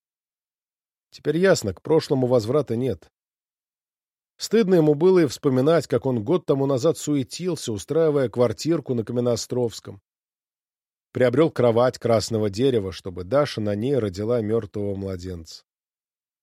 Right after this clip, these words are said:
Даша первой ударилась о дно водоворота.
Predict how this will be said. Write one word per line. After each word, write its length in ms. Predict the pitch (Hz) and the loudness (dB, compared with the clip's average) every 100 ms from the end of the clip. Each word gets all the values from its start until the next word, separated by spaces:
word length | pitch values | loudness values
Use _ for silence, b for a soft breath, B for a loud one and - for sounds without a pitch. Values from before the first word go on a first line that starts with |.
| _ _ _ _ _ _ _ _ _ _ _ _ _ _ _ _ _ _ | _ _ _ _ _ _ _ _ _ _ _ _ _ _ _ _ _ _
Даша 280 | 107 175 185 | 0 0 0
первой 440 | - 214 175 143 131 | 0 2 4 2 2
ударилась 500 | 139 151 131 117 123 | 4 4 4 0 -2
о 80 | |
дно 140 | 117 123 | 0 -2
водоворота. 760 | 113 113 120 117 98 92 80 | 0 2 4 2 0 -6 -14